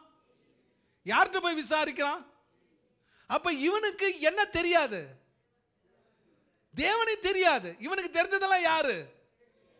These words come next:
ஏலி. இவன் ப-, இவன் நெ-, கூட இருந்தது யாரு? ஏலி.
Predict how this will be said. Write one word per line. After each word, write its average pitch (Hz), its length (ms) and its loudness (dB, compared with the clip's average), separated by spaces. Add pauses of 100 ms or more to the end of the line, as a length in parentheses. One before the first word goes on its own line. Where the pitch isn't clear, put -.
(280)
ஏலி. 311 520 -4 (520)
இவன் 381 280 -2
ப-, 285 160 0
இவன் 381 200 -2
நெ-, 311 300 -4
கூட 403 260 0
இருந்தது 349 340 -4
யாரு? 233 460 -2
ஏலி. 311 520 -6